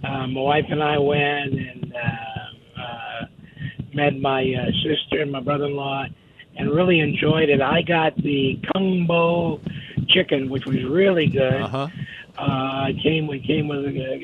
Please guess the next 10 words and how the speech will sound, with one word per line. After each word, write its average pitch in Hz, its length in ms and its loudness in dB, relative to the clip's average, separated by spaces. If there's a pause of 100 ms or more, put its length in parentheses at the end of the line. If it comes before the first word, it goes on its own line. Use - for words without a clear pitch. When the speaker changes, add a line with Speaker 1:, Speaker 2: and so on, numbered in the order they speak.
(260)
Speaker 1:
some, 127 220 -10
uh, 127 120 -6
wontons. 160 760 -2 (380)
Speaker 2:
Yeah. 120 220 -8 (260)
Speaker 1:
And 147 160 -2
then 170 260 2
I 156 80 4
was 147 240 2
looking 190 460 2
for 147 540 4